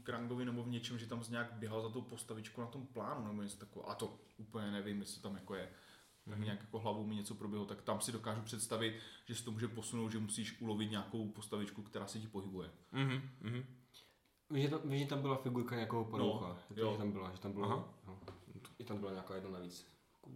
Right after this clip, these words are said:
Speaker 1: Takže Mage Knight jako splňuje všechny ty podmínky, které mám rád v těch solovek. Jako neprudí mě nějakým jako extra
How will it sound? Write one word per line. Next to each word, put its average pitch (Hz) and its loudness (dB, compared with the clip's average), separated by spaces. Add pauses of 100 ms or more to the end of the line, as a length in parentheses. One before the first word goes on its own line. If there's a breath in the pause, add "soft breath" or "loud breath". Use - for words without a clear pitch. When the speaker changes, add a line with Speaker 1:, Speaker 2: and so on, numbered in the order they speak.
(1000)
Speaker 1:
Takže 117 2
Mage 139 4
Knight 127 4
jako 123 -2
splňuje 123 0
všechny 123 0
ty 117 0
podmínky, 110 -2
které 110 0
mám 104 4
rád 98 0
v 98 -8
těch 101 -6
solovek. 98 -4
Jako 95 -6
neprudí 117 0
mě 117 2
nějakým 104 0
jako 104 0
extra 104 0